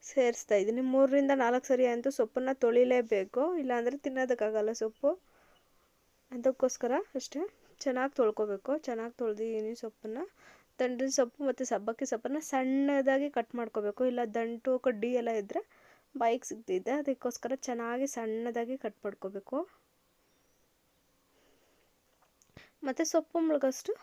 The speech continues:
ಎಷ್ಟು ಬೇಕೋ ಅಷ್ಟು ನೀರು ಹಾಕ್ಕೋಬೇಕು. ಮುಟ್ಟಿ ನೋಡಿದಾಗ ಬ-, ಸೊಪ್ಪಿನ ಮೇಲೆ ನೀರು ಒಂದು ಸ್ವಲ್ಪ ಕಾಣಿಸ್ಬೇಕು, ಅಷ್ಟು ನೀರು ಹಾಕ್ಕೊಂಡ್ರೆ ಸಾಕು. ಇನ್ನೊಂದು ಸ್ವಲ್ಪ ಕಡಿಮೆ ಆದ್ರೂ ಪರವಾಗಿಲ್ಲ, ಜಾಸ್ತಿ ಬೇಡ.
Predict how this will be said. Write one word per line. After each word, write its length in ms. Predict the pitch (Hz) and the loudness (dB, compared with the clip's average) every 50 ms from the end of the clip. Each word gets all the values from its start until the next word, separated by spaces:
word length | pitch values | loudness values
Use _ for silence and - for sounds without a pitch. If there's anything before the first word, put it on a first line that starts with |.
| - - _ _ _ _ _ _ _ _ _ _ _ - | -12 -20 _ _ _ _ _ _ _ _ _ _ _ -8
ಎಷ್ಟು 240 | 247 247 240 - 247 233 | -6 -6 -6 -6 -6 -4
ಬೇಕೋ 200 | 247 233 226 - 247 247 | -4 -4 -4 -4 -4 -4
ಅಷ್ಟು 240 | 247 - - - 381 440 - - - - 247 254 | -4 -8 -10 -6 -8 -8 -8 -10 -16 -10 -6 -2
ನೀರು 160 | 262 254 233 | 0 0 0
ಹಾಕ್ಕೋಬೇಕು. 500 | 208 202 - 214 202 208 190 196 - 302 359 _ _ - 277 - _ - - - - _ _ _ _ - | 0 -2 -4 -8 -8 -8 -10 -8 -6 -8 -8 _ _ -16 -16 -16 _ -20 -20 -20 -20 _ _ _ _ -2
ಮುಟ್ಟಿ 320 | 269 277 262 _ - 339 339 302 | -2 -2 0 _ 2 4 4 6
ನೋಡಿದಾಗ 400 | 254 240 247 247 247 240 208 202 220 240 285 339 - - _ - - 247 240 | 4 4 4 4 4 4 4 4 4 2 2 -2 -6 -14 _ -14 -14 -10 -6
ಬ-, 140 | 240 233 240 - | -4 -4 -4 0
ಸೊಪ್ಪಿನ 320 | - 247 240 - 269 254 254 247 | -2 -2 0 0 0 0 0 0
ಮೇಲೆ 180 | 226 220 247 339 415 _ _ _ 285 285 | -2 0 -2 -2 -4 _ _ _ -6 -2
ನೀರು 220 | 277 277 285 285 311 294 | 0 0 2 2 2 2
ಒಂದು 120 | 254 240 - | 0 0 -2
ಸ್ವಲ್ಪ 400 | 233 247 262 269 277 - - 403 440 _ _ _ _ _ _ - - | -2 -2 -2 -2 -4 -4 -6 -8 -8 _ _ _ _ _ _ -6 -2
ಕಾಣಿಸ್ಬೇಕು, 640 | 262 277 302 320 311 - 233 214 196 190 - - - - - 247 | 0 0 0 0 -2 -2 -4 -4 -4 -2 -4 -8 -8 -6 -8 -8
ಅಷ್ಟು 340 | - - - - - - 285 285 277 269 269 269 262 | -8 -8 -14 -10 -4 -2 0 2 2 0 0 -2 -2
ನೀರು 180 | 254 262 254 247 | -2 0 0 -2
ಹಾಕ್ಕೊಂಡ್ರೆ 400 | 233 - - 233 233 - - 440 - _ _ _ _ _ _ _ _ _ _ - | -4 -4 -8 -10 -8 -6 -8 -8 -8 _ _ _ _ _ _ _ _ _ _ -12
ಸಾಕು. 280 | - - 226 226 - - 285 294 | -6 -4 -2 -2 0 2 2 2
ಇನ್ನೊಂದು 260 | 294 311 311 302 294 | 4 2 0 0 2
ಸ್ವಲ್ಪ 200 | - 262 254 - 277 277 - - | 0 0 2 0 -4 -4 -2 0
ಕಡಿಮೆ 260 | 247 233 240 247 262 254 | 0 0 2 2 2 2
ಆದ್ರೂ 280 | 247 240 240 240 254 254 240 - | 2 0 0 -2 -2 -2 0 0
ಪರವಾಗಿಲ್ಲ, 420 | 208 208 208 202 202 208 226 269 320 311 - | 0 2 2 0 -2 -2 -2 -4 -4 -4 -4
ಜಾಸ್ತಿ 280 | 240 233 233 - - 240 220 220 | -8 -8 -8 -10 -12 -10 -6 -4
ಬೇಡ. 180 | 214 208 208 | -4 -4 -2